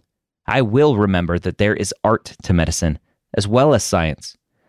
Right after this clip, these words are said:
and that warmth, sympathy, and understanding may outweigh the surgeon's knife or the chemist's drug. I will not be ashamed to say,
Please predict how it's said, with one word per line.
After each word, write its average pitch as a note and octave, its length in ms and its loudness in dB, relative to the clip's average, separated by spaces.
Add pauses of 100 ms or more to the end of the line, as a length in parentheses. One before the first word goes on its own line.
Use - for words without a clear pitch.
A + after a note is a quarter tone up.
(200)
and G#2+ 100 4
that - 140 0
warmth, F#2+ 420 0 (340)
sympathy, G2+ 720 -2 (420)
and F#2+ 160 0 (180)
understanding A2 760 0
may F2 180 -4 (100)
outweigh G#2 680 0
the G2 100 -6
surgeon's F2 460 -4
knife G#2+ 380 -2 (440)
or G#2 140 0
the E2 120 -6
chemist's - 600 -4 (140)
drug. E2+ 340 -2 (800)
I G#2+ 80 -2
will G2+ 180 0
not A2+ 380 0
be G2+ 140 -2
ashamed F2 380 -4
to F2+ 80 -12
say, - 260 -4